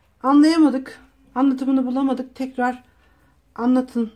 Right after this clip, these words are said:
derseniz bunun için de detaylı bir daha, bir tane daha video hazırlarım inşallah. Şimdi lastik olan kısmını ördüm.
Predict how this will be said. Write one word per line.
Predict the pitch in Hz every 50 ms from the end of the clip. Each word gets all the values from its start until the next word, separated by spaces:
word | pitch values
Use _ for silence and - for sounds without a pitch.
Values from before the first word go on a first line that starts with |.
| _
derseniz | - 240 247 254 254 - 226 214 202 202 208 240 285 285 - - - _ _ _ _ _ _ _ - - _ _ _
bunun | 262 262 262
için | 262 262 262 - 226 214 208
de | 233 220
detaylı | 220 233 233 233 240 226 220 220 214 208
bir | 196
daha, | 214 214 233 262 277 262 262 _ _ _ _ _ _ _ -
bir | 190 196 196 202 226 240 226 233
tane | - 220 202 190 185
daha | 202 208 240 233 208
video | 202 185 196 220 214
hazırlarım | 208 196 196 196 190 196 185 175 165
inşallah. | 160 160 - - 151 131 160 170 - _ _ _ _ _ _ _ _ _ _ _ _ _ _ _ _ _ _ _ _ _ _ _ _ _ _ _ _ _ _ _ _ _ _ _ _ _ _ _ _ _ _ _ _ _ _ _ _ _ _ _ _ _ _ _ _ _ _ _ _ _ _ _ _ _ _ _ _ _ _ _ _ _ _ _ _ _ _ _ _ _ _ _ _ _ _ _ _ _ _ _ _ _
Şimdi | - - 349 294
lastik | 311 349 359 359 - 453 -
olan | 427 392 392 381 370
kısmını | - - - - 339 359 370
ördüm. | 349 339 302 220 196 226 285 269 -